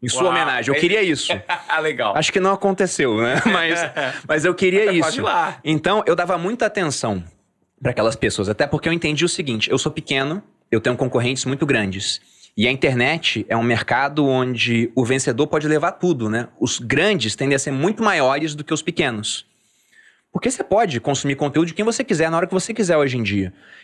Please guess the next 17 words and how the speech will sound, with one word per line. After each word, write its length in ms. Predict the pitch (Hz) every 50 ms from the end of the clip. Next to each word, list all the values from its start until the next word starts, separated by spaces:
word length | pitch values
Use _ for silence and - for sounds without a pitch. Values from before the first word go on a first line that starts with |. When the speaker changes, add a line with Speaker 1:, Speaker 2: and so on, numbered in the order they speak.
| _ _
Speaker 1:
Então, 240 | 110 104 - 151 160
pensei, 280 | 156 170 147 - 131
"O 40 | 123
que 80 | - 214
que 60 | 208
eu 60 | 247
posso 240 | - - 180 - -
ter 120 | 156 165
de 80 | 147 135
diferencial 540 | 139 143 - - 135 127 120 - - 135 143
no 60 | 147
meu 140 | 147 147 139
produto?" 600 | 139 156 135 123 104 101 95 92 - - - - -
Eu 80 | - 107
pensava, 340 | - 127 117 - 113 101 110
"Eu 80 | 117
duvido 640 | 123 139 220 208 165 170 185 185 170 160 190 202 220